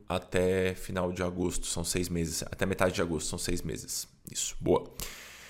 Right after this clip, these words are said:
E aí a gente tem esse evento de formatura e <laughs> nós temos a lista de espera aberta pra turma do ano que vem, dois mil e vinte e quatro. Então, caso você se interesse, meavisa ponto nossa ponto C C.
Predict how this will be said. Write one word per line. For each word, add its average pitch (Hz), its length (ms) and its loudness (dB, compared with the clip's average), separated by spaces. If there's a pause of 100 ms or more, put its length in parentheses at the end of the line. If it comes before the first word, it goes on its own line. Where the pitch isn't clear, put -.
(160)
E 110 120 8
aí 107 140 12
a 107 40 6
gente 107 180 2
tem 101 120 2
esse 107 120 0
evento 104 180 2
de - 40 -2
formatura 127 640 6 (1080)
e 123 760 2
<laughs> - 20 -8
nós 113 340 6
temos 113 600 4
a 107 100 6
lista 107 320 2
de - 60 -4
espera 107 800 8
aberta 101 520 8
pra 120 180 8
turma 123 340 4
do 117 320 4
ano 117 120 0
que 123 100 -6
vem, 90 180 -2 (220)
dois 90 180 0
mil 90 80 -2
e 82 40 -6
vinte 90 160 -6
e - 40 -8
quatro. - 440 6 (200)
Então, 87 340 2
caso 90 300 0
você 92 460 0
se - 160 -4
interesse, 92 540 2 (460)
meavisa 107 480 2
ponto 110 300 -4
nossa 104 260 0
ponto 98 200 0
C 98 120 4
C. - 320 6